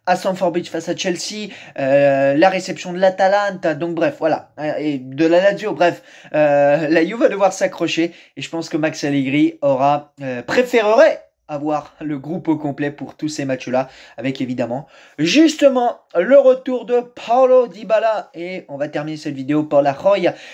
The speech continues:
qui devrait donc être de retour après, euh, la trêve. Les sensations que le,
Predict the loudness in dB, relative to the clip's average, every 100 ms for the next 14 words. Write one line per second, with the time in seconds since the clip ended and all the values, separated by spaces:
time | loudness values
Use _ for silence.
0 | -18 -8 -2 0 2 0 -6 -6 -4 -2
1 | -2 -2 -2 -2 0 -4 -6 -4 -2 -2
2 | -2 0 0 0 -2 0 0 -2 -4 -6
3 | -6 -6 -8 -4 -4